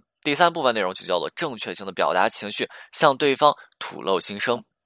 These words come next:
那我们注意了啊，就是认知性分手，我们在进行挽回的时候，我们是需要跟对方去建立信任的。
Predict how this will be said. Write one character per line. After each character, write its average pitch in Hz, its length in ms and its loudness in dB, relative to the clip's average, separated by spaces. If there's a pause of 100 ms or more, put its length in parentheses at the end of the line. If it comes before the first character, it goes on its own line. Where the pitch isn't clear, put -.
(1300)
那 180 140 8
我 156 60 10
们 131 80 -4
注 156 120 -6
意 151 140 -4
了 101 140 4
啊， 78 160 -6
就 98 120 -8
是 95 60 -6
认 123 180 -6
知 143 120 -8
性 139 160 -8
分 95 180 -10
手， - 220 -8 (580)
我 - 80 -2
们 131 80 -6
在 190 160 6
进 190 140 -4
行 180 120 -2
挽 127 220 4
回 - 160 -8
的 113 80 -2
时 127 140 -2
候， - 160 0 (260)
我 85 140 -4
们 85 100 -8
是 101 100 -6
需 - 200 -2
要 104 100 4
跟 117 160 -6
对 101 180 -2
方 123 240 0 (140)
去 - 160 -6
建 90 260 -2
立 85 200 -6
信 - 280 -2
任 80 140 -8
的。 - 140 -12